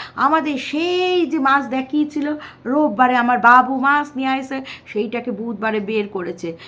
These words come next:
একটা দিন টুকলিকে নিরামিষ খেতে হয়েছে। আহারে, কি কষ্ট রে আমার সোনা গো। তাই টুকলি বাটা মাছ তো বানিয়ে, মানে বের করেছে, কড়াইয়ের মধ্যে বাটা মাছ ভাজছে, তবে আলুটা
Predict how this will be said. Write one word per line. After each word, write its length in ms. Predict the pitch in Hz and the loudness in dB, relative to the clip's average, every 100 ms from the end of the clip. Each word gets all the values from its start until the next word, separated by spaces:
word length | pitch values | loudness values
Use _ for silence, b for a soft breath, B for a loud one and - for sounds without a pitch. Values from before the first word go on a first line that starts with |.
| B - | B -14
একটা 340 | 185 - 214 | -14 -6 -4
দিন 380 | 185 196 208 208 | -4 -4 -4 -4
টুকলিকে 460 | 196 196 196 196 214 | -6 -10 -10 -6 -4
নিরামিষ 480 | 190 185 196 208 - | -4 -4 -6 -8 -10
খেতে 380 | 180 180 196 - B - | -12 -8 -10 -10 B -12
হয়েছে। 280 | 214 214 226 | -4 -4 -2
আহারে, 680 | 208 202 196 202 208 262 269 - | -2 2 0 0 -2 -2 -4 -8
কি 80 | 294 | -6
কষ্ট 480 | - - 269 - - | -2 -2 -4 -6 -2
রে 200 | 302 311 | 0 0
আমার 220 | 311 359 | -2 -4
সোনা 540 | 359 349 294 285 320 320 | -2 0 0 0 -2 -2
গো। 460 | 302 370 403 - B B B - | 0 0 0 -4 B B B -4
তাই 160 | 269 285 | 0 4
টুকলি 420 | 320 - 208 190 B B - | 2 2 -4 -8 B B 2
বাটা 380 | 196 214 220 254 | 4 4 4 2
মাছ 300 | 262 262 - | 2 -2 -4
তো 240 | 226 180 - | -4 -4 0
বানিয়ে, 440 | 202 196 208 196 185 - - 185 | 2 2 0 -4 -6 -10 -14 -8
মানে 220 | 175 165 | -6 -4
বের 220 | 208 254 | -2 0
করেছে, 500 | 220 185 180 170 160 B B - | 0 -2 -4 -6 -6 B B -2
কড়াইয়ের 320 | 214 240 302 | 0 2 0
মধ্যে 260 | 311 247 202 | -2 -2 0
বাটা 240 | 185 190 | 0 0
মাছ 240 | 190 190 | -6 -6
ভাজছে, 440 | 185 226 196 165 160 B - - | -2 -2 -2 -6 -8 B -12 -4
তবে 180 | 269 - - | -2 -2 6
আলুটা 680 | 214 277 349 339 190 165 | 6 6 2 2 2 2